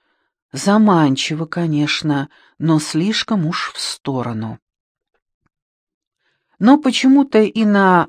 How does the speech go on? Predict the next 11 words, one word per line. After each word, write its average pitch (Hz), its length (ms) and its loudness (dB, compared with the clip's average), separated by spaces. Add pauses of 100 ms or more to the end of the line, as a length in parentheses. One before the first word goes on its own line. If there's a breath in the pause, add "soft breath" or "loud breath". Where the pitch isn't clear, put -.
Манаёнке 190 1080 2 (420 soft breath)
поворачивать 214 800 -2
после 254 340 -2
Белева 226 340 -2
не 233 120 2
хотелось. 156 800 -4 (500)
Что, 143 420 -4
вошёл 135 360 -2
во 147 140 0
вкус 156 260 -8
дороги? 185 680 0